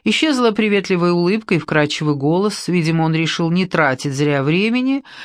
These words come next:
и, рывком притянув меня к себе, стал шарить жадными руками по груди. В первый момент я замешкалась, потому что просто обалдела от удивления.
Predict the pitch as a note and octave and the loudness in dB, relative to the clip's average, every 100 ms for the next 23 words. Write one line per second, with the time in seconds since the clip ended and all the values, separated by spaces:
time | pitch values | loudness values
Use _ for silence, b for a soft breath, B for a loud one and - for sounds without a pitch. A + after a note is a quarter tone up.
0 | B F#3 A3 B3+ - C#4 A3+ F3 G#3 G3+ | B 2 2 2 0 0 2 2 0 0
1 | G#3+ G3 - F#3 E3+ D#3 - F#3+ C#4+ D4+ | 0 0 0 0 0 -2 -4 -2 0 -2
2 | - C#4 - - C4 A#3 C#3 D#3 A3+ A#3 | 0 0 0 0 0 0 -2 0 0 0
3 | B3 A3 F#3+ G3 G3+ G3+ G3 B - F3+ | 0 2 0 0 0 0 -4 B -2 0
4 | F3 F3 C#3 B2+ - _ b b b b | 2 0 -2 -6 -10 _ b b b b
5 | _ _ - _ _ _ _ - - G3+ | _ _ -20 _ _ _ _ -20 -4 0
6 | G3 F#3+ F#3 F#3 F3+ F3 E3+ D#3 D#3 E3 | 2 2 2 0 0 -2 -2 0 0 0
7 | E3+ G#3+ - D#3+ D3 - D3+ D3+ D#3+ - | 0 -2 -2 -2 -2 -4 -4 -4 -4 -8
8 | D#3 E3 - D#3+ D#3 D#3 D3+ E3+ G3 G3+ | -6 -4 -4 -4 0 0 0 0 0 -2
9 | G#3 G3+ G3 F3+ B2+ G#2+ G2 | -4 -2 -2 0 -2 -4 -10